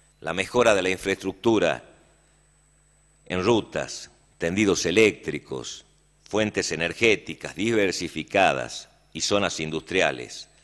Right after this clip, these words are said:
las compensaciones y tarifas equitativas entre el amba y el interior, son los puntos en los que inicialmente pretendemos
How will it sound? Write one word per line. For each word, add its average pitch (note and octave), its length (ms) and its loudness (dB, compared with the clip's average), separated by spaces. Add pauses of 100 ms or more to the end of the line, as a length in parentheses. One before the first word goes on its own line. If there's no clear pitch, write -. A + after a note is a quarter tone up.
(560)
las G2 180 0
compensaciones C3+ 880 2
y F#2+ 100 -2
tarifas A2+ 540 0
equitativas G#2 720 0
entre F2 220 -2
el F2+ 80 2
amba A2 280 4
y F2+ 80 2
el E2+ 120 0
interior, E2+ 580 -2 (500)
son A2 260 0
los G2+ 140 2
puntos C3+ 680 -2 (260)
en G2 160 -2
los F#2+ 160 -2
que - 480 -6 (300)
inicialmente G#2+ 1300 -2
pretendemos F2 880 -2